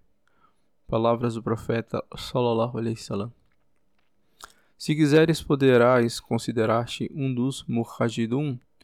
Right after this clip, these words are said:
Se quiseres, poderás considerar-te um dos ansar. Escolhe um dos dois que mais te apraz. Essas foram as palavras com as quais o mensageiro de Deus, sallallahu alaihi wasallam, se dirigiu al Huzaifa ibn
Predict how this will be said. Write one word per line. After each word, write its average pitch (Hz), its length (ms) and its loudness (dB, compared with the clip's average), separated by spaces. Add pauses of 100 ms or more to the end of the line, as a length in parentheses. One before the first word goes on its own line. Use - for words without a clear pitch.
(400)
Se - 200 -14
quiseres, 123 560 0
poderás 113 480 -2
considerar-te 113 960 -4
um 139 160 -4
dos 117 200 -4
ansar. 120 640 -2 (720)
Escolhe 139 560 0
um 123 140 0
dos 113 200 -6
dois 123 360 0
que - 120 -8
mais 113 280 0
te 110 80 -4
apraz. 113 600 -8 (640)
Essas 151 320 2
foram 143 240 -2
as 131 140 -4
palavras 123 540 0
com - 120 -8
as 123 160 -6
quais 117 300 0
o 117 60 -4
mensageiro 117 500 -4
de 117 140 -6
Deus, 135 520 -2 (380)
sallallahu 117 560 4
alaihi 113 160 2
wasallam, 120 380 -2
se - 160 -10
dirigiu 127 680 -4
al 123 160 -4 (180)
Huzaifa 117 760 0
ibn 120 340 -2